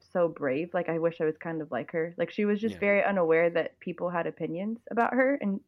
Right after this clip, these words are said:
Speaker 1: so, like, she didn't know she should care. <laughs> 'Cause I care so much about what people think.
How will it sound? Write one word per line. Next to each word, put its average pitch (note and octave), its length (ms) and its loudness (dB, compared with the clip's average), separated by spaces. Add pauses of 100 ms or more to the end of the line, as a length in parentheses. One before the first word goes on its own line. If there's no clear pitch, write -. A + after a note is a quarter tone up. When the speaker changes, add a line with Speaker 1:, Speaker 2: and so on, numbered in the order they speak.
Speaker 1:
so, F#3+ 100 0
like, E3+ 360 -2
she F#3+ 100 -6
didn't G3 160 -2
know D#3 100 2
she F3+ 140 -6
should F3+ 180 -12
care. B3 360 0 (640)
<laughs> - 340 -18
'Cause A3 160 2
I F#3+ 140 4
care F#3+ 220 -2
so F#3+ 120 -6
much G3 180 -4
about G#3 180 0
what G3+ 100 -4
people A3 220 -2
think. B3+ 280 -2